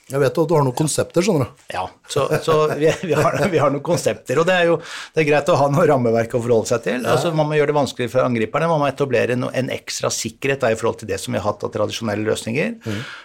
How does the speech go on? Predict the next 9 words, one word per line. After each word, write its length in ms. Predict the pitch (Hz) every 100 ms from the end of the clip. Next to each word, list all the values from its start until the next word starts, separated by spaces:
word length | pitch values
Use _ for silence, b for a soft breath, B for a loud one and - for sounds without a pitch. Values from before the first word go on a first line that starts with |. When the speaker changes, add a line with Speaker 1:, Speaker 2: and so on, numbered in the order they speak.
| B
Speaker 2:
Eh, 420 | 135 123 123 120 127 -
i 80 |
Dell 280 | 135 127 156 180
så 140 | 160
har 200 | 127 120
vi 80 | 127
en, 100 | 131
en, 260 | 135 131 123
eh, 600 | 123 120 120 123 - B